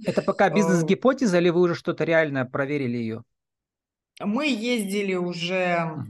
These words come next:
Speaker 2: в
Speaker 1: Мгм.
Speaker 2: Сочи.
Speaker 1: Мгм.
Speaker 2: Очень хорошо, интересно съездили, получили массу удовольствия. Э,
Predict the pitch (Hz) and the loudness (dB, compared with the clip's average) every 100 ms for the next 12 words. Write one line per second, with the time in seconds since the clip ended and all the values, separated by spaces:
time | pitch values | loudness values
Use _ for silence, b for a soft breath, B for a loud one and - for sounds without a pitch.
0 | 139 151 202 170 - - 339 381 403 - | -8 -4 -2 -2 -4 -6 -6 -6 -10 -16
1 | 160 _ 151 113 135 147 180 - _ _ | -20 _ -6 -4 -4 -4 -8 -16 _ _
2 | _ _ _ _ _ _ b b b _ | _ _ _ _ _ _ b b b _
3 | 208 240 - 208 190 196 B B B B | 0 0 0 -2 -2 -4 B B B B
4 | _ _ _ _ _ _ - 185 208 - | _ _ _ _ _ _ -4 -4 -2 -2
5 | 185 170 170 190 180 180 170 - 202 269 | -2 -2 -4 -4 -4 -4 -8 -8 -4 -4
6 | 269 302 247 240 - 170 170 - 202 185 | -2 -2 -2 -4 -6 -10 -10 -8 -6 -6
7 | 165 151 170 - _ 175 170 170 156 156 | -6 -6 -10 -18 _ -8 -8 -8 -12 -10
8 | 156 180 247 - 262 233 240 247 B B | -8 -6 -6 -8 -6 -4 -4 -8 B B
9 | B B B B _ 175 180 | B B B B _ -8 -8